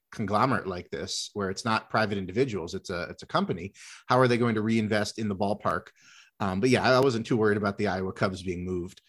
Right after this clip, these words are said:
Um, yeah, but, you know, it just raises a question. And it came to mind also because as we continue on this lockout, the minor league season will go on, regardless of whether there is a major league season or not. The only caveat being that players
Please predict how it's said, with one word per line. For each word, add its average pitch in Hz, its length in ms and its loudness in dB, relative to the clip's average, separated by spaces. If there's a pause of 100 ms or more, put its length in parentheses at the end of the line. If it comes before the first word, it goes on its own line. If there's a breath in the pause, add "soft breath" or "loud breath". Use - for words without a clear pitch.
(380 soft breath)
Um, 87 360 -4 (120)
yeah, 135 240 2
but, 135 220 0
you 160 120 -2
know, 131 120 4
it 127 60 2
just 127 180 -6
raises 127 260 4
a 110 40 0
question. 113 380 -2
And 117 120 0
it - 80 -8
came 143 200 -2
to 123 60 0
mind 127 240 4
also 147 320 2
because 110 540 -2 (340 soft breath)
as 123 240 2
we 120 300 2
continue 139 460 0
on 120 100 2
this 113 160 -2
lockout, 117 480 2 (380 soft breath)
the 113 140 2
minor 156 280 4
league 156 180 2
season 123 300 0
will 131 140 6
go 120 200 2
on, 123 240 2
regardless 110 400 -4
of 98 80 -6
whether 107 240 0
there 107 160 0
is 104 120 -2
a 104 60 0
major 104 320 -2
league 101 200 -4
season 92 340 -6
or 87 60 -10
not. 143 280 0
The 110 80 -6
only 104 160 -4
caveat 117 540 0
being 104 300 -2
that 98 260 -6
players 113 420 -2